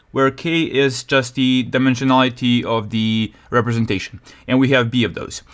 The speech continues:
So what you do is you'll, you'll be, uh, calculating this C vector, so the centering vector, by just kinda taking a mean from all of these, uh, representations. So you just take a mean over, over, over the B dimension, over the zeroth dimension,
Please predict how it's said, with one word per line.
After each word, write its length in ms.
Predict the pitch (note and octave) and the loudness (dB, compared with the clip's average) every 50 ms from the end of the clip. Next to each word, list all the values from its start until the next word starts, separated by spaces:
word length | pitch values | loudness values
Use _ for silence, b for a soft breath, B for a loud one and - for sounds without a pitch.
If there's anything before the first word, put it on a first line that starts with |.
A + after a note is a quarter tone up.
| - | -10
So 120 | - - C#3 | -4 0 0
what 120 | C#3+ - | 2 2
you 60 | C3+ | 0
do 160 | B2+ D#3+ F#3 | 0 0 0
is 160 | F#3 E3 B2 C#3+ | 0 -2 0 0
you'll, 240 | D3 D3 C#3+ C#3 - | 0 2 0 0 0
you'll 240 | C3+ C#3+ C#3 B2+ A#2+ | 0 0 0 -2 -4
be, 440 | A#2+ C#3+ C3+ C#3+ C#3 C3+ C3 A#2+ A#2+ B B B B B B B | -8 -8 -4 -2 0 0 0 -2 -4 B B B B B B B
uh, 100 | - B2 | -4 -4
calculating 560 | A#2+ - D#3+ D#3+ E3+ - E3+ D#3 C#3 C#3+ C#3 | -2 0 -2 -2 0 0 -2 -2 0 0 2
this 240 | C3 C3+ B2+ A#2+ - - - | 2 2 0 0 -4 -6 -8
C 240 | - - - G3 | -8 -6 -4 -2
vector, 400 | C#3+ C3+ A#2+ A#2 - - C#3 C3 | 0 0 0 -2 -4 -6 -6 -6
so 140 | A#2+ - C3 | -4 -4 -6
the 80 | A#2+ A#2 | -6 -6
centering 420 | - - E3+ F3 D#3 - C3 A#2+ | -4 -2 -2 -2 0 0 0 0
vector, 440 | A2+ A#2+ A#2+ - - B2+ B2 A#2 A#2+ B B B B | 0 0 -2 -2 0 0 0 0 -2 B B B B
by 140 | - - C#3 | -2 0 0
just 200 | C3 D#3+ D#3 - | 0 0 -4 0
kinda 260 | - E3 D#3+ D#3 D3+ | 0 0 2 2 0
taking 360 | - - D3+ C#3+ D3 D3 C#3 C3 | -2 -2 -4 -4 -2 0 2 2
a 60 | B2+ | 2
mean 500 | B2+ C#3+ D#3 D#3 D3 C#3 C3 C3 C3 B2 B B B B B | 2 2 0 0 2 2 2 0 0 -4 B B B B B
from 320 | _ - C3 B2+ B2+ C3 A#2+ | _ 0 2 2 2 2 2
all 240 | C3 C#3 C#3+ C3 C3 | 2 2 2 2 2
of 100 | B2 A#2+ | 2 4
these, 340 | B2 A#2+ A#2 A2+ - - - - - | 4 4 4 4 0 -4 -10 -4 0
uh, 160 | A#2 A2+ A#2+ | 0 2 2
representations. 640 | A#2+ A2+ B2 A2+ A#2+ A#2 B2 B2 A#2+ A#2+ F2 F#2 - | 0 0 -2 -2 -2 -2 -2 -2 -4 -6 -8 -10 -4
So 80 | - | -4
you 80 | C3 A#2+ | -2 -2
just 180 | B2+ C#3+ C3+ - | -2 -2 -2 -2
take 160 | D#3+ - - | -4 -2 0
a 60 | C3 | 0
mean 320 | B2 C#3 D3+ D#3+ D3+ C#3 | 0 2 0 0 0 0
over, 360 | A#2+ B2 A#2+ A2+ A#2+ A#2 - - | 0 -2 0 0 0 0 0 0
over, 380 | A#2+ B2 A2+ A#2 A#2 A#2 - - - - | -2 -2 0 0 0 0 -2 -8 -6 -4
over 200 | B2 A#2 A#2 A2+ | -4 -2 -2 -2
the 160 | A2 A2+ A2+ | 0 0 -2
B 280 | - - B2 B2+ E3 F3 | -2 -2 -6 -6 -6 0
dimension, 500 | D3 C3+ B2 B2+ B2 A#2+ A#2+ - A#2+ A#2+ | 0 2 2 2 2 0 0 0 0 2
over 140 | A#2+ A#2 A#2 | 2 0 0
the 100 | A#2 A#2 | -2 -4
zeroth 360 | A2 B2 E3 F3+ D3 - - | -2 0 0 0 0 0 0
dimension, 580 | B2+ B2 A#2+ B2 C#3 C#3+ - E3+ C3+ C3 B2+ | 0 2 2 2 2 0 0 0 0 0 -2